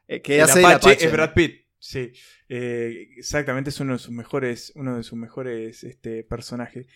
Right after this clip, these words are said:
Speaker 2: Pero la fauna de esta película no termina ahí, porque después tenemos a Michael Fassbender haciendo de un, eh, espía, entre comillas, eh, británico que va a hacer una misión especial a Francia.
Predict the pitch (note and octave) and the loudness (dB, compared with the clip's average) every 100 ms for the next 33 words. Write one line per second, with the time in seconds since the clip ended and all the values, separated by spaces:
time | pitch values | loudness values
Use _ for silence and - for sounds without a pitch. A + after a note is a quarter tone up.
0 | _ _ D3 D#3 D#3 - B3 A3+ E3 C#3 | _ _ 2 4 4 4 4 4 2 0
1 | D3 F3 E3 D3+ D3 C#3+ E3+ G3+ C#3+ B2+ | 2 2 2 0 -2 -2 0 0 0 -2
2 | C3+ C3+ G3 F3+ F3 D#3+ C#3 C3 C3+ E3 | -2 -4 -4 -6 -6 -6 -4 -6 -4 -6
3 | D#3+ C#3 - C3+ C3 E3+ F3 E3 C3 - | -6 -8 -8 -8 -6 -6 -4 -6 -6 -8
4 | D#3 D#3 E3 - _ _ C3 C#3 D#3 D#3+ | -8 -6 -6 -8 _ _ -6 -4 -4 -6
5 | D3+ C#3 B2+ B2 B2 A#2+ - C3 - F#3+ | -8 -8 -6 -6 -8 -10 -16 -10 -6 -4
6 | C#3 C3 C3 C3+ D3+ D#3+ D#3 - C#3+ B2+ | -4 -4 -6 -6 -6 -8 -8 -12 -12 -8
7 | A#2+ B2+ A#2+ F3+ E3+ D#3+ D#3+ C3 C3 C#3 | -8 -6 -4 -2 -2 -2 -4 -2 -6 -8
8 | C#3+ C#3 C3 C3 C#3 C3 B2 C#3 C3 B2 | -12 -12 -12 -10 -10 -10 -12 -8 -8 -8
9 | - E3+ E3 - D#3 D#3 | -6 -6 -6 -6 -6 -6